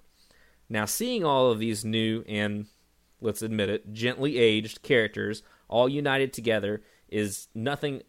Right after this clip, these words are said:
other than exciting. Uh, the art is absolutely on point. Uh, it looks incredible, and it really helps pull you into the scene. Uh, that's one thing that I loved about this book, is that literally the art and the story uh, it, it seems as one. Uh, I've read books where it's literally just,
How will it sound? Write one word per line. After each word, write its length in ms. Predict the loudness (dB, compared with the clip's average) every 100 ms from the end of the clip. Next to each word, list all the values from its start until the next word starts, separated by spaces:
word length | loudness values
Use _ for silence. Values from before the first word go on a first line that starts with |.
| 0
other 220 | 2 2
than 160 | 2 -4
exciting. 640 | -6 -4 -2 -2 -8 -18 _ _ _ -8
Uh, 160 | -6
the 160 | -6 0
art 280 | 2 2 0
is 180 | -4 -6
absolutely 520 | -4 -6 -4 -6 -2 -2
on 180 | -4
point. 480 | -8 -4 -2 -2 -4 -10
Uh, 140 | -14 -8
it 80 |
looks 320 | -2 0 0 -4
incredible, 480 | -2 0 2 0
and 100 | -2
it 60 | -4
really 340 | -2 0 2
helps 240 | 2 0 -6
pull 240 | -8 -6
you 200 | -4 -4
into 340 | -4 -6 -4 -6
the 140 | -8
scene. 400 | -8 -6 -8 -10 -20 _ _
Uh, 180 | -6 -6 -6 _
that's 240 | -2 -2 -2
one 200 | -4 -4
thing 220 | -4 -4
that 120 | -2
I 80 | -2
loved 320 | -2 -2 -2
about 240 | -2 -4 -4
this 160 | -8
book, 260 | -4 -2 -2
is 180 | -4 -2
that 280 | -4 -4 -4
literally 420 | -2 0 0 0
the 160 | -4 -2
art 360 | 0 0 -2 -10
and 140 | -10
the 80 | -10
story 560 | -6 -2 0 0 -4 -8 _ _ _ -8
uh, 160 | -8 -10 -8
it, 200 | -6 -6
it 140 | -6
seems 400 | -4 -2 -2 -2
as 160 | -4 -4
one. 440 | -6 -8 -8 -12 -10
Uh, 60 |
I've 320 | -4 0 0
read 240 | 0 -2 0
books 260 | -2 -4
where 180 | -2 0
it's 200 | 0 -4
literally 420 | -2 -2 0 0
just, 460 | 0 0 -2 -4 -16